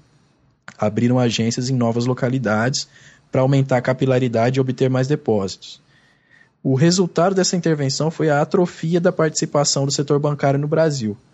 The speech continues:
Você pegar, por exemplo, o, a participação dos depósitos à vista em relação ao pib,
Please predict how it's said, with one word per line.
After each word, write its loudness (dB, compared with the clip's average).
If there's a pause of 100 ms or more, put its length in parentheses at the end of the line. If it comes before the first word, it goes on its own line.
(400)
Você -4
pegar, 2
por 2
exemplo, -2 (240)
o, -8
a -4
participação 0
dos -2
depósitos 0
à 0
vista -6
em -4
relação -2
ao -2
pib, -2